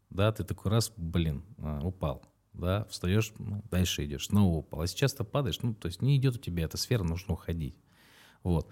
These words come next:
А у мне пока нравится, то есть я в таком,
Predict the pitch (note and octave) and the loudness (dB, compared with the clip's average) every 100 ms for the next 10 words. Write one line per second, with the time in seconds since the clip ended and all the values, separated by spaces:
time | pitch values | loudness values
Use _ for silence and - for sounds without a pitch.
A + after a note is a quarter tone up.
0 | - - - - F2 F#2 C3 F#3+ - - | -14 -20 -16 0 4 6 8 6 4 2
1 | G#2+ F#2+ D2+ - - D2+ - F#2+ - E2+ | 6 6 4 -2 -6 -4 0 0 -2 0
2 | A2 F#2 F#2 | 4 4 2